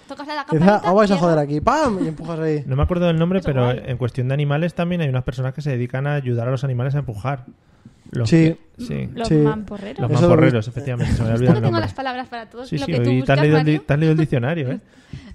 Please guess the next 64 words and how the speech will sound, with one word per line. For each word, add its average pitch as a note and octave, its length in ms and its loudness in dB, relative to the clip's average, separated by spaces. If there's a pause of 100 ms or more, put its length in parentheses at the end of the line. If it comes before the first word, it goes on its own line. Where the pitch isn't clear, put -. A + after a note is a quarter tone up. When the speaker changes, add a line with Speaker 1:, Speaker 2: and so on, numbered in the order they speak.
(120)
Speaker 3:
Que B2 80 -6
eso A#2 100 -6
también B2+ 180 -4
es C3 40 -2
muy C3 80 0
bonito. B2 320 -2
Speaker 2:
Sí, D#3+ 340 4
porque D3 160 4
es D3 60 0
un, E3 220 4
un, D#3+ 360 0 (140)
un E3 80 0
ayudar, E3+ 260 6
un F3 80 2
colocar, E3 400 4
¿no? D#3+ 120 2
Speaker 3:
Es G#3+ 100 -4
el C3+ 100 2
noble C3+ 240 2
arte C#3 220 0
de D3+ 60 2
la C#3+ 100 2
colocación. C3 680 0
Speaker 2:
Claro, D#3 260 6
es D#3 80 2
una F#3 100 4
enseñanza E3+ 340 4
también E3 280 6
a E3 80 6
decirle, D3 340 4
"Mira, D#3 320 4
esto D#3 240 2
aquí". C3+ 240 -2
Speaker 3:
Dices, B2 440 0
"Mm, C3 160 0 (100)
este C#3 180 -4
es D3+ 60 -2
el D#3 100 4
rail A2+ 380 0
por B2 140 -2
donde B2 120 0
tú B2+ 140 -2
tienes B2+ 200 -4
que C3 140 -4
seguir B2 320 -4
tu". E3 80 2
Speaker 2:
Luego F#3 220 6
ya G3 200 6
tú G3 160 6
ya G3+ 300 6
te - 80 -6
Speaker 1:
Igual - 20 -6
a - 20 -6
Speaker 2:
gestionas. D3 260 0
Speaker 1:
algunas D#4+ 240 0
personas D4 340 -8
también E4+ 200 -8
les F#4 100 -10
haría G#3+ 180 -8
falta. G3 400 -14
Speaker 3:
Es - 140 -10
que F3+ 480 0
también C#3+ 280 0
lo, F3+ 60 2